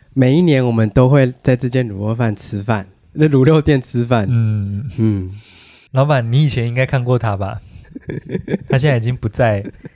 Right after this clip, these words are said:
Speaker 2: 这个县市了。
Speaker 1: 这里了，嘿。
Speaker 2: 对，哎，无聊，不用，好不好？
Speaker 1: 嗯。
Speaker 2: 你就点你自己的就好了。
Speaker 1: 哦。
Speaker 2: 哎。
Speaker 1: 不用点两碗。嗯。
Speaker 2: 之前听那个啊，听那个、那个、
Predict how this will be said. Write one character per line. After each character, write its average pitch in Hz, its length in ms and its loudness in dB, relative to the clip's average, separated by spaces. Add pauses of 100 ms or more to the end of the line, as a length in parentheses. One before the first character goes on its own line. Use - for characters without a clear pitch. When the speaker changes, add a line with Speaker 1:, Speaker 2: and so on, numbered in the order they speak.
(800)
Speaker 2:
这 147 100 -2
个 117 80 0
县 113 260 2
市 98 220 -2
了。 101 220 -8
Speaker 1:
这 117 80 -4
里 - 0 -
了， 110 40 -2
嘿。 - 0 -
Speaker 2:
对， 104 280 0
哎， 110 880 2
无 143 260 4
聊， 117 460 4 (260)
不 120 160 0
用， 139 360 2
好 - 100 -8
不 113 100 0
好？ 127 140 4
Speaker 1:
嗯。 - 20 2
Speaker 2:
你 113 40 2
就 147 80 2
点 135 200 0
你 120 80 -4
自 160 140 -4
己 123 140 -6
的 107 120 -4
就 135 140 0
好 101 160 -2
了。 92 140 -8
Speaker 1:
哦。 113 440 -2 (200)
Speaker 2:
哎。 117 260 2 (160)
Speaker 1:
不 - 60 -10
用 120 180 -2
点 107 160 -14
两 95 180 -18
碗。 92 120 -18 (180)
嗯。 113 60 -16
Speaker 2:
之 220 100 -4
前 208 220 -2
听 233 180 -8
那 254 80 -6
个 220 160 -2
啊， 214 220 0 (160)
听 202 180 -8
那 208 100 -6
个、 160 320 0 (580)
那 196 140 -6
个、 151 320 -2